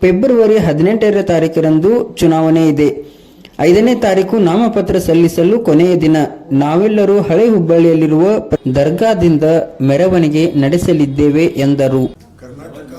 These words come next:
Speaker 2: ಔಕಾಫ್ ಬೋರ್ಡ್ ವತಿಯಿಂದ ನಮ್ಮ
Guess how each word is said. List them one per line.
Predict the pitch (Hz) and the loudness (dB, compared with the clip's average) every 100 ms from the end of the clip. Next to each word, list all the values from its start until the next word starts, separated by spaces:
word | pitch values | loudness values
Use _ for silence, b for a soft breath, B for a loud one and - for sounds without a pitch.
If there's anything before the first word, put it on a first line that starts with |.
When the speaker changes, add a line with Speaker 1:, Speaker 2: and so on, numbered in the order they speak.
| 160 151 147 - - - | -18 -20 -20 -20 -20 -20
Speaker 2:
ಔಕಾಫ್ | 120 - 147 139 - | -20 -20 -20 -20 -20
ಬೋರ್ಡ್ | 135 143 | -20 -20
ವತಿಯಿಂದ | 127 - 135 123 120 - - - - - - - - - - - - - - - - - - - - - - - - 127 | -20 -20 -20 -20 -20 -20 -20 -20 -20 -20 -20 -20 -20 -20 -20 -20 -20 -20 -20 -20 -20 -20 -20 -20 -20 -20 -20 -20 -20 -20
ನಮ್ಮ | 135 135 135 | -20 -18 -18